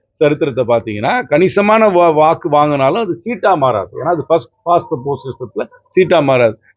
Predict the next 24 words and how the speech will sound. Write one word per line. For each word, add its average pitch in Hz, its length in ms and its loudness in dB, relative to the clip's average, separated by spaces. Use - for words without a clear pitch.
விஜயகாந்த் 165 420 2
தனியா 156 260 2
நிக்கும் 127 320 -2
போது 214 560 2
ஒரு 233 200 2
ஓட்டு 208 300 4
வாங்கி 175 240 2
வ-, 147 240 0
விரு-, 147 180 -2
வந்துச்சு 147 340 -2
அவருக்கு, 107 280 -4
ஆனா 170 140 -2
சீட்டா 180 340 0
மாறல. 123 400 -2
அதே 170 240 2
மாதிரிதான் 185 420 4
சிரஞ்சீவிக்கு 160 540 0
வந்து 170 400 2
ஒரு 151 400 0
ஓட்டு 147 560 0
வந்துச்சு, 120 320 -10
ஆனா 196 140 -6
சீட்டா 180 340 -2
மாறல. 117 300 -4